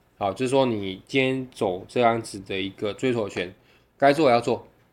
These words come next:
好，条文跟你讲说什么时候要请求，什么时候要做保全，你都必须要做到足哈。那这时候你才有办法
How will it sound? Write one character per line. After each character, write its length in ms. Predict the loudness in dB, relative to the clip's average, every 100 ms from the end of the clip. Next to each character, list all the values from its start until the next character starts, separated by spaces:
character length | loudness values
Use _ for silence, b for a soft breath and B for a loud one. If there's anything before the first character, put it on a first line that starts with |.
| _
好， 180 | -4 -4
条 200 | 4 4
文 120 | 4
跟 160 | 2 0
你 60 | 2
讲 160 | 0
说 100 | 0
什 140 | -2 -4
么 80 |
时 80 | 0
候 60 | 2
要 80 | 2
请 200 | -2 -10
求， 380 | -8 -8 -8 -10
什 140 | -10
么 100 | -10
时 120 | -4
候 60 | 0
要 120 | 0
做 340 | 0 -2 -2 -6 b b _
保 140 | 0
全， 320 | 0 -2 -4 -6 b b
你 120 | -14 -6
都 240 | 2 2
必 160 | 2 -6
须 160 | -2
要 180 | -2 -2
做 260 | -4 -4 -2
到 280 | -2 -4 -8
足 360 | -10 -10 -8
哈。 220 | -4 -4 -4 b b b
那 120 | 0
这 160 | 2 0
时 100 | 0
候 120 | -2
你 60 | -2
才 140 | -6
有 60 | -6
办 220 | -2 -2
法 100 | -4